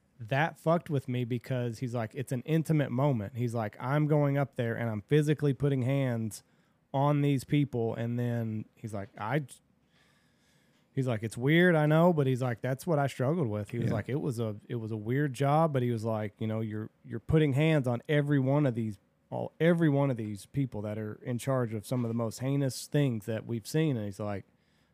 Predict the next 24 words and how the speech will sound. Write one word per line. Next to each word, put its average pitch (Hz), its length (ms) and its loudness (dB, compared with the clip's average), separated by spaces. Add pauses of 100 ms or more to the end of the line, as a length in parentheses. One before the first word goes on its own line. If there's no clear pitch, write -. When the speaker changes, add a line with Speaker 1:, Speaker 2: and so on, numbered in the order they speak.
(200)
Speaker 1:
"I'm 101 200 -6
right 117 200 -4
there 127 160 -2
in 123 60 -2
their 123 160 0
grill 104 400 -6
Speaker 2:
Yeah. 117 240 -2
Speaker 1:
every 120 560 0
single 113 400 -4
day. 107 160 -6
If 98 80 -10
they 123 140 -6
gotta 135 180 2
go 147 120 6
to 147 40 6
the 143 80 4
bathroom 165 500 4
or 160 120 4
what, 160 120 4
if 135 120 -2
they're 143 140 2
getting 143 220 4
yard 160 280 4
time, 196 420 4